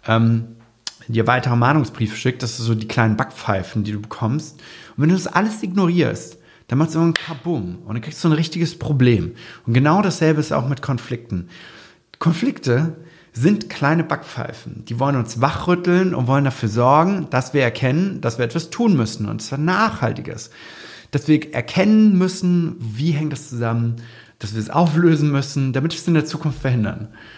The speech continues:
Wenn du es nicht checkst, dann wird die nächste Backpfeife an dem Backpfeifenbaum gehangen. Und dann wird's irgendwann einen Riesenknall geben und dann wachst du vielleicht mal auf, hast einen Moment der Klarheit. Wunderst dich vielleicht noch nicht einmal noch, dass du jetzt dieses Problem bekommst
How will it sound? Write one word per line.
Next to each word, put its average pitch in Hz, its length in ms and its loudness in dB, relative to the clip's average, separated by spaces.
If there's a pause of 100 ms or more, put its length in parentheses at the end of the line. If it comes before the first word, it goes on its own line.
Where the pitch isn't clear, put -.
(800)
Wenn 131 120 2
du 175 60 4
es 185 100 0
nicht - 180 2
checkst, - 800 -4
dann 123 200 2
wird 170 300 -2
die 139 80 0
nächste 202 340 2
Backpfeife 127 540 -2
an 117 80 0
dem 117 120 0
Backpfeifenbaum 113 1400 -2
gehangen. 104 480 0 (280)
Und 117 100 0
dann 131 60 0
wird's 156 140 -4
irgendwann 156 280 4
einen 147 100 2
Riesenknall 160 600 0
geben 107 380 -2 (400)
und 127 100 0
dann 123 120 4
wachst 139 260 0
du 165 60 -2
vielleicht 143 320 -2
mal 135 100 2
auf, 120 340 -2
hast - 180 -4
einen 143 60 0
Moment 131 280 2
der 139 80 2
Klarheit. 107 640 -4 (720)
Wunderst 156 640 4
dich - 180 2
vielleicht 120 400 2
noch 120 120 4
nicht 139 380 2
einmal 107 400 2
noch, 104 160 -2
dass 113 200 -4
du 113 100 -2
jetzt 107 260 -6
dieses 110 220 -4
Problem 110 360 -2
bekommst - 600 -6